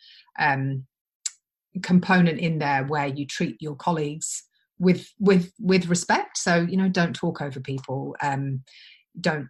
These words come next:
don't jump up and down to try and make your point heard, you know, be, be respectful of the other people that are in the group and, and, you know, and enable everybody to have the opportunity to voice their opinion.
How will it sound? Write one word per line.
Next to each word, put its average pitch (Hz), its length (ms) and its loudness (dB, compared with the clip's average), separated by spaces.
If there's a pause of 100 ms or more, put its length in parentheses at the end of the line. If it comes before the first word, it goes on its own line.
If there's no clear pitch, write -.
don't 156 220 0
jump 151 220 -2
up - 140 -4
and 156 80 -4
down 151 280 2
to 147 100 -4
try 156 200 -4
and 147 300 -4
make 160 320 -2
your 156 100 -2
point 139 380 -2 (840)
heard, 165 520 2
you 147 100 -4
know, 151 180 -2
be, 160 340 0
be 175 140 4
respectful 156 580 -4
of 135 140 -10
the 147 100 -4
other 139 140 -6
people 143 300 -8
that 143 120 -4
are 143 100 -6
in 143 120 -4
the 143 60 -6
group 196 340 2
and, 151 220 -4
and, 139 200 -6 (120)
you 165 360 -8
know, 143 140 -6
and 147 160 -8 (100)
enable 156 560 2
everybody 139 480 -6
to 135 120 -6
have 135 300 -6
the 139 120 -6
opportunity 139 600 -8
to 139 120 -8
voice 143 300 -8
their 156 180 -4
opinion. 180 440 0